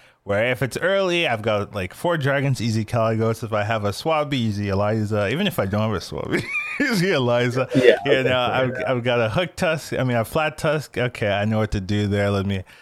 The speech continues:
Speaker 1: let me start, uh, you know, jamming the Blood Gems Charles. I better hope I have Synergy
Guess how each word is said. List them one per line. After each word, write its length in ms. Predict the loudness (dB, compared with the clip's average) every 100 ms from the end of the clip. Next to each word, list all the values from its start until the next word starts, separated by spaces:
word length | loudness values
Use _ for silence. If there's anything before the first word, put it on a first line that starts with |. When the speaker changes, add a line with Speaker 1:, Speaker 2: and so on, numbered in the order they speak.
| -20 _
Speaker 1:
let 100 | -4
me 180 | -2 -2
start, 380 | -2 -2 -2 -2 -8 -14 -6
uh, 40 |
you 160 | -2 -2
know, 60 |
jamming 480 | -2 -2 0 2 0
the 160 | 0 -2
Blood 300 | -2 -4 -2
Gems 340 | -2 0 -2
Charles. 520 | -2 -2 0 2 2 2
I 240 | 0 0 -6 -10
better 360 | -2 0 2 2
hope 240 | 0 0
I 100 | 0
have 180 | 0 -2
Synergy 680 | -4 -4 -2 -2 -2 -2